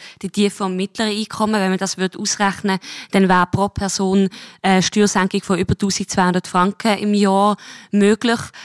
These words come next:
Ähm, ich glaub, das, äh, ist für viele Menschen wäre das eine sehr grosse reale Entlastung. Oder eben, man kann das Geld auch, ähm, in Service Public investieren.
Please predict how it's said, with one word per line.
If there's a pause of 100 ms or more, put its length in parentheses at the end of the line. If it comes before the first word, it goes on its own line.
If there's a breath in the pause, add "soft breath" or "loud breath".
(120 loud breath)
Ähm,
ich
glaub,
das,
äh,
ist
für
viele
Menschen
wäre
das
eine
sehr
grosse
reale
Entlastung. (420 loud breath)
Oder
eben,
man
kann
das
Geld
auch,
ähm,
in
Service
Public
investieren.